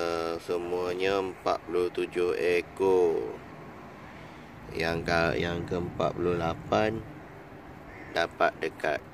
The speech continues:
kucing, rezeki kucing. Ha, terus dia terekam dapat untuk kucing. Dan yang ke empat puluh sembilan, ha, itu umur panjang.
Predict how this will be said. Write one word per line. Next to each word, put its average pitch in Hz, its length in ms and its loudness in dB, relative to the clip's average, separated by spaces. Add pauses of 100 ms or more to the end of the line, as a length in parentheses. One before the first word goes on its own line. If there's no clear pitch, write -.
(160)
kucing, 85 480 0
rezeki 87 560 0
kucing. 87 560 2
Ha, 78 160 -4 (1600)
terus 90 320 2
dia 82 160 0
terekam 80 480 2 (160)
dapat - 480 0
untuk - 240 -6
kucing. 82 560 -4 (880)
Dan 82 160 2
yang 80 240 0
ke - 160 0
empat 90 480 0
puluh 87 160 0
sembilan, 90 560 -4 (880)
ha, - 320 -6
itu - 240 -2 (160)
umur 87 320 2
panjang. 85 800 0